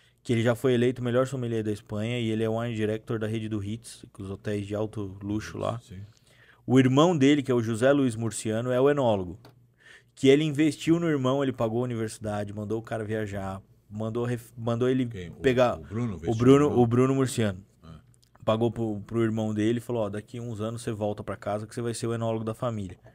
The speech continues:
Speaker 1: Enquanto isso, ele foi viajando, aprendeu a fazer vinho na Borgonha, no Napa, na Austrália, na África do Sul. E aí voltou pra Espanha e hoje é o enólogo da família. E são esses aqui, ó. É o,
Speaker 2: Que
Speaker 1: é o Bruno,
Speaker 2: sensacional.
Speaker 1: o José Luiz e os pais.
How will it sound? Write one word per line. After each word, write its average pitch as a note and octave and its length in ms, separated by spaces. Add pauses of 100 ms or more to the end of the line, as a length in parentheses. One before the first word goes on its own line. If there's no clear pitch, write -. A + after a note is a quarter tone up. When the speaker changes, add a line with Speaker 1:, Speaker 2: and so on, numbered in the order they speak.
(500)
Speaker 1:
Enquanto A#2+ 480
isso, B2+ 240
ele C#3+ 120
foi C3 200
viajando, B2 580 (100)
aprendeu A#2+ 400
a A#2 60
fazer A2+ 240
vinho A2+ 160
na A2+ 100
Borgonha, G#2+ 560
no A2 120
Napa, G#2+ 440
na G#2 80
Austrália, G#2+ 720
na G#2 200
África G#2+ 220
do G#2+ 100
Sul. A#2+ 380 (400)
E A2+ 80
aí A#2 140
voltou C3+ 440
pra C3 160
Espanha C3 520 (340)
e C3+ 100
hoje B2+ 220
é B2+ 40
o C3 60
enólogo C3 300
da C3+ 100
família. B2 400 (340)
E A#2 240
são C#3 380
esses C3 420
aqui, E3 280
ó. A2 100
É G#2 100
o, A2+ 120
Speaker 2:
Que A2+ 180
Speaker 1:
é A#2 120
o C3+ 220
Bruno, D3+ 520
Speaker 2:
sensacional. D#3 340
Speaker 1:
o C#3 80
José C#3 340
Luiz C#3+ 340
e F#3 60
os G3 120
pais. D#3 420